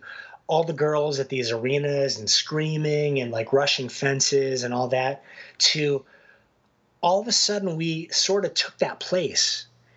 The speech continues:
And y-, you know, it's weird when you see something and then all of a sudden you're a part of it,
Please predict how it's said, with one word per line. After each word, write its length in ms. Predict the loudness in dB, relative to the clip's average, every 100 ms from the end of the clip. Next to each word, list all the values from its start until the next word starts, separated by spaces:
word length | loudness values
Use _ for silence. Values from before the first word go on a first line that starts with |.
| -2
And 380 | 2 2 0 -6 -16 _ _ _ _ _ _ _ _ _ _
y-, 200 | -6 -6 _ 2
you 140 | 4
know, 140 | 4
it's 160 | 0 -4
weird 380 | 0 0 0 -2
when 220 | -2 -2
you 120 | 0
see 380 | 2 2 0 0
something 420 | 0 0 -4 -4
and 80 | -2
then 120 | 0
all 140 | 0 0
of 40 |
a 60 | 0
sudden 340 | 0 0 -2
you're 220 | 0 0
a 60 | 0
part 360 | -2 0 0
of 80 | -2
it, 160 | -10